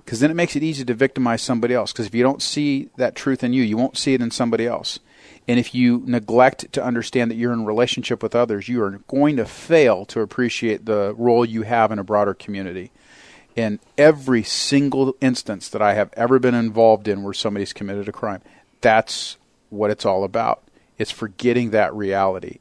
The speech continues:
and not understanding that there is something transcendent that we're all a part of,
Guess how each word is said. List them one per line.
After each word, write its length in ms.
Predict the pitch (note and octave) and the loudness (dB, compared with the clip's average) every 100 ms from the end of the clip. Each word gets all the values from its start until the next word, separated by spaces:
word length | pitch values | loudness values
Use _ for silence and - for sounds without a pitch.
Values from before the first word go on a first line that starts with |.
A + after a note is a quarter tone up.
| - | -8
and 220 | G#2 G2+ | -8 -4
not 280 | G#2+ G#2+ A2 _ | 0 0 -2 _
understanding 880 | A2+ G#2 G2 - A#2+ A2 G#2+ F#2+ F2+ _ - - _ | -8 -6 -8 -6 -4 -2 -4 -6 -10 _ -20 -20 _
that 280 | - G#2+ G2+ | 0 0 2
there 160 | A#2 G#2+ | -2 0
is 120 | A#2+ | 0
something 360 | - A#2+ B2 A2 | -2 -2 -2 -6
transcendent 760 | - G#2 G2 - A2+ G#2 F#2+ | -4 -6 -6 -4 -2 -2 -6
that 140 | G#2 G2 | -8 -6
we're 160 | G#2 | -2
all 160 | G#2 G2 | 0 0
a 40 | |
part 360 | F2+ - G2+ G2 | -4 -4 -2 -2
of, 300 | D#2+ G2+ - | -6 -14 -16